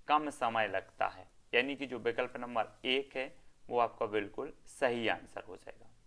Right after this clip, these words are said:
अगला question है, रेडियो उदाहरण है, इनमें से कोई नहीं, दृश्य श्रव्य सामग्री, दृश्य सामग्री या फिर श्रव्य सामग्री। तो रेडियो किसका उदाहरण है? प्रश्न क्रमांक थर्टी टू का आंसर बताना है।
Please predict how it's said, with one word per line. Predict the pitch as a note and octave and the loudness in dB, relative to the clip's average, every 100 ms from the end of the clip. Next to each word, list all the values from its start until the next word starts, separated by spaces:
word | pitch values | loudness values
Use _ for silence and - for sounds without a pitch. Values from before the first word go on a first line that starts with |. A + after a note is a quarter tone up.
| - - - - - - - | -20 -20 -20 -20 -20 -20 -8
अगला | C#3 D3 F3 | -2 6 6
question | E3+ E3+ E3 E3+ | 6 0 -2 0
है, | D#3 | 2
रेडियो | B2+ C#3 D3 D#3+ | 4 4 4 2
उदाहरण | C#3+ A#2+ A2+ C3 B2+ | 2 4 6 6 4
है, | G#2 F2+ - - - - | -2 -10 -12 -20 -20 -6
इनमें | B2 C3+ C#3+ | -4 -2 -2
से | C#3+ D3 | -2 -4
कोई | - C#3 | 0 0
नहीं, | C#3 C3+ C3+ | 0 -2 -4
दृश्य | B2 - - B2+ C3+ - | -6 -6 2 4 4 -2
श्रव्य | - C3+ C3 | 0 2 2
सामग्री, | B2+ C3 B2 B2+ A#2 B2 B2 | 2 2 2 0 -2 -6 -6
दृश्य | A2+ A#2+ B2+ C3+ | -2 0 0 -2
सामग्री | B2 B2 B2 A#2+ A#2+ A#2 | 0 0 2 -2 -2 0
या | A2+ | 0
फिर | A2+ | -2
श्रव्य | G#2 A2 A2+ G#2+ | -4 0 0 0
सामग्री। | - F#2+ F#2 - - - - - - - | -2 -4 -6 -14 -18 -18 -20 -20 -20 -8
तो | B2+ | 0
रेडियो | B2 D3 D3+ D#3+ | 4 4 4 0
किसका | D#3 C#3 - C#3 | 0 -4 2 4
उदाहरण | B2 G#2+ G2+ | 6 6 4
है? | F#2 | 0
प्रश्न | F2+ B2 B2 C#3 | -6 -6 -4 -4
क्रमांक | C3 C3+ C3+ - | -2 0 -2 -2
थर्टी | A#2 A2+ C3 | -4 -4 -8
टू | B2 C3+ | -6 -4
का | A#2+ | 0
आंसर | B2+ B2 - | 0 -2 -4
बताना | B2 A#2 A#2 A#2+ | -2 0 -2 -4
है। | A#2 A2+ - | -12 -18 -20